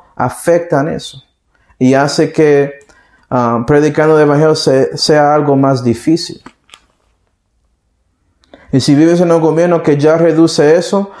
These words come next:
ora que ellos son salvos, número uno, y número dos, de que Dios hace las cosas para que ustedes puedan seguir ahí,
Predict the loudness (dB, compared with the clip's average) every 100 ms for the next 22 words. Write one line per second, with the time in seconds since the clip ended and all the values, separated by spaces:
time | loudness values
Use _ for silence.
0 | -20 -12 -2 0 2 0 2 2 4 2
1 | -2 -2 0 0 0 -2 -2 0 0 2
2 | 0 0 0 2 2 0 -2 -4 -10 -2
3 | 0 2 2 2 2 2 0 -2 -8 _
4 | _ _ _ _ _ _ _ -2 2 2
5 | 2 2 2 0 0 0 0 0 0 2
6 | 0 0 0 2 2 2 0 0 0 0
7 | 2 0 0 2 2 2 2 0